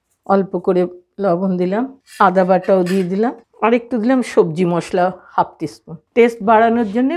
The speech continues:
মশলাগুলো দিতে হবে। একটু মিশিয়ে নিই।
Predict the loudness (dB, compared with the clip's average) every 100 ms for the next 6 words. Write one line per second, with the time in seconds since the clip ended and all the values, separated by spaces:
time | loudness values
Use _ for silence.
0 | -2 -4 -2 -4 -2 -4 -6 -6 -8 -8
1 | -10 -10 -14 _ _ -20 -20 _ _ _
2 | _ -12 -6 -6 -6 -16 -8 -2 -2 -2
3 | -2 0 2 -2